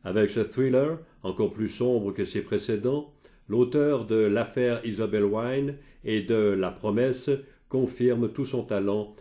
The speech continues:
et sa place de maître absolu du genre. Traduit de l'anglais, Australie, par Paul Benita. À propos de l'affaire Isabel Wine, pas moyen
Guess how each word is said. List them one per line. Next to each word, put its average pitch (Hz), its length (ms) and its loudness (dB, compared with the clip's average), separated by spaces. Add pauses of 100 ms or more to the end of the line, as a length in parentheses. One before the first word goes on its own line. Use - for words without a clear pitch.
(140)
et 120 100 0
sa 113 200 -2
place 110 320 -2
de 104 80 2
maître 98 580 0
absolu 98 440 -2
du 90 140 -4
genre. 71 400 -10 (1700)
Traduit 123 380 0
de 120 100 4
l'anglais, 107 480 2
Australie, 90 720 -4 (320)
par 82 280 -6 (120)
Paul 117 420 0
Benita. 110 680 -2 (2000)
À 127 100 -2
propos 160 380 2
de 135 80 4
l'affaire 147 460 0
Isabel 117 420 2
Wine, 73 520 -4 (640)
pas 147 120 0
moyen 127 520 0